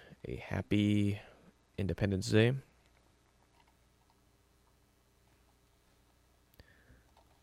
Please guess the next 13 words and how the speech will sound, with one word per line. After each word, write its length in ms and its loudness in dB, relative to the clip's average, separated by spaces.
Let's 360 -4
become 480 -6
independent. 580 -8
Let's 260 -6
really 280 2
become 360 -4
an 100 -6
independent 480 -6
nation. 520 -8
A 60 -4
r-, 40 -8
sovereign 580 0
nation. 520 -4